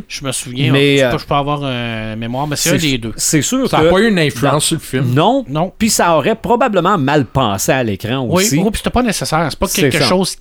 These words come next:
Speaker 1: qui fait avancer l'histoire en tant que tel.
Speaker 2: C'est ça. Il y a moyen de nous montrer que c'est des
Speaker 1: Comme
Speaker 2: méchants sans
Speaker 1: comme
Speaker 2: qu'il y ait fa-, à faire ça, là.
Speaker 1: C'est comme le combat final, c'est, c'est, c'est pas Percival contre, euh, contre, euh,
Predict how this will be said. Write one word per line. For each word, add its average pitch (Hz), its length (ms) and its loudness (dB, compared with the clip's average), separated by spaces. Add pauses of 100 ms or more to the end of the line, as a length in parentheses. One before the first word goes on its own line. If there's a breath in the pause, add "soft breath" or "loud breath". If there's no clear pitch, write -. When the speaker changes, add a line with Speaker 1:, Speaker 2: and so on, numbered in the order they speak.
Speaker 1:
qui - 100 -12
fait 165 120 -4
avancer 143 520 0
l'histoire 143 400 -4
en 127 60 -4
tant 117 180 -8
que 101 100 -16
tel. 110 100 -2
Speaker 2:
C'est 143 240 2
ça. 165 180 2
Il 135 80 2
y - 20 6
a 123 40 4
moyen 156 320 2
de 180 80 0
nous 131 120 4
montrer 135 520 2
que 127 140 0
c'est 143 200 2
des 131 80 4
Speaker 1:
Comme 120 100 4
Speaker 2:
méchants 147 340 0
sans 175 180 0
Speaker 1:
comme 147 160 2
Speaker 2:
qu'il 151 160 0
y - 20 4
ait 143 80 0
fa-, - 180 -4
à 117 80 -2
faire 110 240 -2
ça, 120 140 -2
là. 113 80 -4 (280)
Speaker 1:
C'est 139 140 -8
comme 156 220 -4
le 143 80 0
combat 139 260 0
final, 156 400 -2
c'est, 143 220 -6
c'est, 120 220 -6
c'est 120 160 -8
pas - 120 -8
Percival 123 960 -4 (440 loud breath)
contre, 123 400 -2
euh, 104 560 -4
contre, 110 380 -6
euh, 110 220 -6